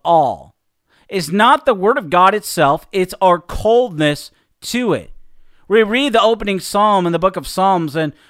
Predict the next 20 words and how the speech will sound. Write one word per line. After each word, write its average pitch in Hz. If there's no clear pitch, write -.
we 180
meet 175
there 151
the 151
blessed 160
man. 139
We, 196
we 208
discover 254
that 202
his 233
delight 202
is 180
in 226
the 196
law 208
of 185
the 165
Lord, 175
and, 156